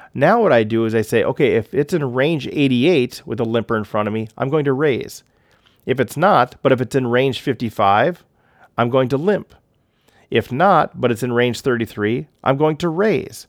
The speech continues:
If it's not in range thirty-three, then I'm going to fold." And this will end up with the, uh, still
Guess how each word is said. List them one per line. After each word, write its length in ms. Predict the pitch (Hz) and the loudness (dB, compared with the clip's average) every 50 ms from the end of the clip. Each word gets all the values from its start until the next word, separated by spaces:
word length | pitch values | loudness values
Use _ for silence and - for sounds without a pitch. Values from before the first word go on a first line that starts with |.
| _ _ _ _ _ _ _ _ - | _ _ _ _ _ _ _ _ -4
If 140 | - 196 202 | -2 0 0
it's 160 | 226 208 - | 0 -2 0
not 160 | 208 202 202 | 0 2 2
in 100 | 202 190 | 2 2
range 260 | 175 165 156 151 127 - | 2 2 0 0 -2 -2
thirty-three, 440 | 160 139 123 117 - - 120 117 | -2 0 0 0 -2 -2 -2 -2
then 100 | 117 120 | 0 0
I'm 120 | 117 120 117 | -2 -2 -2
going 180 | 123 110 110 | -4 -4 -4
to 80 | 101 107 | -4 -6
fold." 540 | - - - 170 160 131 - - - - _ _ _ _ _ _ _ _ _ - - - - | -8 -6 -6 -4 -4 -4 -4 -8 -12 -16 _ _ _ _ _ _ _ _ _ -20 -20 -8 -2
And 200 | - 127 135 135 | 0 0 2 4
this 180 | 170 180 - | 2 2 2
will 140 | 214 208 202 | 2 2 2
end 180 | 156 165 175 170 | 4 2 4 4
up 260 | 151 147 - _ _ - _ - _ _ _ | 2 2 0 _ _ -20 _ -20 _ _ _
with 280 | - - 120 127 110 - _ - | -14 -10 -8 -8 -10 -10 _ -4
the, 260 | 131 131 123 117 113 | -2 0 2 2 2
uh, 140 | 110 107 104 | 2 0 -2
still 560 | - - - - 160 170 180 180 170 - | -4 -10 -6 -2 0 0 0 0 -2 -6